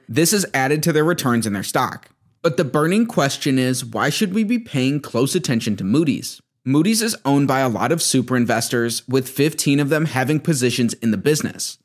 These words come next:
These include big positions from Chuck Akre, Valley Forge Capital Management, and Chris Hone. Moody's is also owned by well-known value investing names like Guy Spier, Warren Buffett, and Tom Gaynor.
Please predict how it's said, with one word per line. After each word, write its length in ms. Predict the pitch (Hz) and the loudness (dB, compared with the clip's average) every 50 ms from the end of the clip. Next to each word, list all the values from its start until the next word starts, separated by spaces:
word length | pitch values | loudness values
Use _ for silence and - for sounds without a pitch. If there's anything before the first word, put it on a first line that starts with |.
| _ _ _ _ _ | _ _ _ _ _
These 280 | - 139 147 160 143 190 | -2 -2 0 0 2 2
include 480 | 202 185 - - 160 160 147 123 107 | 2 2 2 4 4 4 4 4 2
big 240 | 127 131 147 143 - | 2 2 2 2 2
positions 560 | 196 190 147 135 123 120 - 139 131 123 123 | 0 0 2 2 0 0 2 0 0 0 0
from 160 | - 127 117 | 0 0 0
Chuck 280 | 113 - - 107 104 - | 0 0 -2 -4 -4 -2
Akre, 540 | - 127 139 139 - 151 139 135 135 131 - - | -2 -2 -2 0 0 0 2 2 2 0 -2 -4
Valley 340 | 117 117 123 135 160 175 165 | -2 -2 0 2 2 2 2
Forge 380 | - - 135 135 135 131 - | 2 0 0 0 0 0 -2
Capital 340 | - 131 117 110 - 110 107 | -2 -2 -2 0 0 0 0
Management, 640 | 104 110 120 131 135 127 123 135 135 135 131 - - | 2 2 2 2 0 0 0 0 0 0 0 -2 -2
and 160 | 139 139 127 | 0 0 0
Chris 260 | - - 120 - - | 0 0 -2 -2 -2
Hone. 400 | - - 143 123 104 85 - - - _ _ - | -2 0 0 0 -2 -4 -8 -12 -18 _ _ -6
Moody's 340 | 135 139 151 170 208 226 214 | 0 0 2 2 2 2 2
is 140 | 262 226 - | 0 -2 -2
also 500 | - - 147 143 147 147 - 196 175 175 - | 0 2 2 2 2 2 2 2 2 2 2
owned 260 | 135 135 131 135 131 | 2 4 4 4 2
by 140 | 113 123 139 | 2 2 0
well-known 640 | 131 117 107 117 120 139 151 151 135 127 131 135 123 | 0 2 2 2 2 2 2 2 4 4 4 4 2
value 320 | - 110 98 113 120 127 | 2 0 0 2 2 4
investing 480 | 131 127 120 123 127 - - 135 135 131 | 4 4 2 2 0 0 0 0 2 2
names 420 | 127 127 123 123 127 127 127 - - - | 2 2 2 2 2 0 0 -2 -4 -2
like 260 | 123 117 107 104 - | -2 -2 -2 -2 -2
Guy 180 | 123 107 107 | -2 -2 0
Spier, 460 | 104 - - - 156 156 151 151 156 147 | -2 -4 -2 0 2 4 4 4 2 0
Warren 460 | 135 95 110 123 135 147 156 160 139 | -2 0 2 2 2 4 2 2 2
Buffett, 400 | 123 113 113 - 131 123 - - | 2 0 2 2 0 0 0 0
and 160 | 139 139 127 | 0 0 0
Tom 300 | - - 110 104 98 95 | 0 0 0 0 0 0
Gaynor. 520 | 98 113 123 135 131 117 98 110 107 - | 0 0 2 2 2 0 0 -4 -8 -12